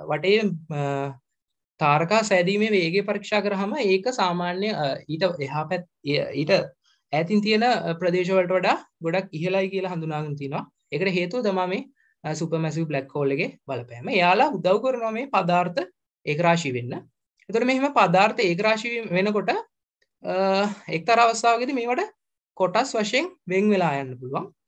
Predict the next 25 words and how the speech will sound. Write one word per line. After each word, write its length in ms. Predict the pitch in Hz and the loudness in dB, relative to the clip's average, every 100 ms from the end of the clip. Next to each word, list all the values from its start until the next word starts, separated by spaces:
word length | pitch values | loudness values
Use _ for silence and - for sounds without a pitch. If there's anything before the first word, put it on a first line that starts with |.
| _ _ _ _ 185 | _ _ _ _ -2
අ, 120 | 208 | 2
සාමාන්‍යයෙන්, 560 | 220 220 240 269 320 330 | 4 4 4 2 0 0
අ, 120 | 196 196 | 2 2
තාරකා 440 | 190 165 202 247 | 4 2 4 0
නිපද 340 | 240 170 170 190 | 0 -2 -2 -2
වෙනකොට 380 | 226 240 330 294 | -2 -4 -8 -6
තනියෙන් 460 | 226 196 208 226 | -2 0 0 0
නෙමෙයි 260 | 208 190 190 | -2 0 -4
නිපද 240 | 160 151 | -6 -8
වෙන්නේ. 380 | 135 131 165 285 _ | -8 -8 -8 -12 _
තනියෙන් 360 | 151 143 147 160 | -6 -4 -6 -8
නිපද 280 | - 147 147 | -12 -12 -8
වෙන 160 | 151 | -8
තාරකා 380 | 151 143 143 147 - | -4 -6 -6 -12 -14
තියෙනවා. 340 | - 160 294 | -10 -4 -2
ගොඩක් 400 | 285 160 220 - | 0 2 2 0
වෙලාවට 360 | - 262 233 220 | -4 2 2 2
තාරකා 360 | 208 175 175 196 | 0 -2 -4 -6
නිපද 260 | 175 175 | -6 -4
වෙන්නේ 340 | 147 156 190 330 - _ _ _ | -2 -2 -2 -4 -10 _ _ _
සමූහයන් 720 | - 180 175 190 180 139 131 | -2 2 2 2 2 0 -2
විදියට, 380 | 127 120 127 - - - _ | -6 -6 -6 -6 -14 -14 _
නැත්නම් 320 | - 147 175 | -16 -4 -4
පොකුරු 300 | 175 - 170 | -2 -4 0
විදියට. 360 | 190 131 127 127 | 0 0 -4 -6